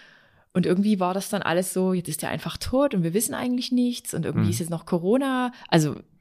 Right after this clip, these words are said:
Speaker 1: ich weiß jetzt nicht, ob er an Corona verstorben ist oder ob er eine andere schwere Krankheit hatte,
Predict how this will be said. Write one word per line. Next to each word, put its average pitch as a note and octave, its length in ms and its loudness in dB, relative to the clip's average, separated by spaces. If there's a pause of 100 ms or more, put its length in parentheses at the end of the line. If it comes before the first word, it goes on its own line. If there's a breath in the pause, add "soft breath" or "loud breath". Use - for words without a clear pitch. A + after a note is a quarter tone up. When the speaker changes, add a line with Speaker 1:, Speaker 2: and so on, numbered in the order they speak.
Speaker 1:
ich - 160 -2
weiß D3+ 160 6
jetzt F3 120 2
nicht, E3+ 160 6
ob E3 80 2
er D#3+ 80 2
an E3 100 0
Corona F3 360 4
verstorben F3+ 420 0
ist F3 160 -4
oder - 100 -4
ob - 100 -8
er - 20 -2
eine D#3+ 120 -4
andere D#3+ 200 -8
schwere D#3+ 280 -4
Krankheit F#3 400 -2
hatte, F3 240 -2